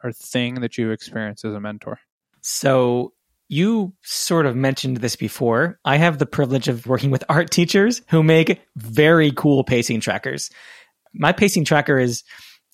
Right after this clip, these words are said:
Speaker 2: it's super functional. Like, it's, it's a, it's a Google Sheets spreadsheet, and it's not super pretty. Uh, it works great for my class 'cause that's how I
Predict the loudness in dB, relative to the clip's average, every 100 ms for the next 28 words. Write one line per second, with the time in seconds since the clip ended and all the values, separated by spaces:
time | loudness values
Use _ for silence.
0 | -4 0 2 2 2 2 2 2 2 2
1 | 0 -2 -2 -2 0 0 -2 -2 0 0
2 | -4 -2 0 0 0 0 -2 -6 -4 0
3 | 2 2 2 2 -2 -14 -20 -10 -2 0
4 | -2 -8 0 4 4 2 0 0 2 2
5 | 2 2 -4 _ _ -2 0 2 2 2
6 | 0 2 0 0 0 0 -2 -4 -4 -4
7 | -12 _ _ -4 -4 -4 -4 -2 0 0